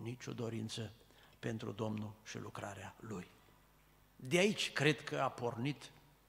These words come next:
nenorocirea pentru neamul edomit. Am citit, poate și dumneavoastră, cineva a făcut un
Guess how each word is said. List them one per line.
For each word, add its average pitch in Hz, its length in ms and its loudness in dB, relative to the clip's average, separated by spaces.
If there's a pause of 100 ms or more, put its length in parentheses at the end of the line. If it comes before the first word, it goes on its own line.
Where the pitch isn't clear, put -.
(360)
nenorocirea 135 800 2
pentru 110 320 -6
neamul 120 420 2 (140)
edomit. 107 500 -8 (1200)
Am 175 140 4
citit, 147 280 0 (220)
poate 131 220 -4
și 131 120 -4
dumneavoastră, 120 640 -4 (1120)
cineva 170 360 4
a 160 60 6
făcut 165 340 -2
un 143 540 0